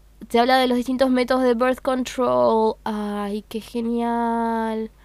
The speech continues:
Qué genial. Te explica hasta que tenés que atar el forro cuando lo vas a tirar. Esto es maravilloso. Em, bueno, métodos anticonceptivos. Llegué al capítulo de métodos anticonceptivos.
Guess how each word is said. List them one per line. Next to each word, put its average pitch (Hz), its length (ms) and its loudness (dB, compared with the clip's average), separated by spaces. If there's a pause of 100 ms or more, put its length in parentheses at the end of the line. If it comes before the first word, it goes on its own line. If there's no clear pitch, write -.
(380)
Qué 320 120 -10
genial. 339 1000 -6 (260)
Te 392 80 0
explica 403 260 2
hasta 440 160 -2
que 427 100 -2
tenés 403 220 -2
que 415 120 -4
atar 415 160 -4
el 403 100 -2
forro 427 400 0
cuando 427 200 -4
lo 453 100 -2
vas 453 120 -4
a 415 60 -6
tirar. 466 360 2
Esto 453 200 -4
es 415 60 -10
maravilloso. 415 800 -4 (760)
Em, 311 640 2 (720)
bueno, 226 420 4
métodos 262 420 6
anticonceptivos. 208 720 -2
Llegué 254 140 2
al 277 60 -4
capítulo 254 340 0
de 233 60 0
métodos 233 340 -2
anticonceptivos. 196 760 -8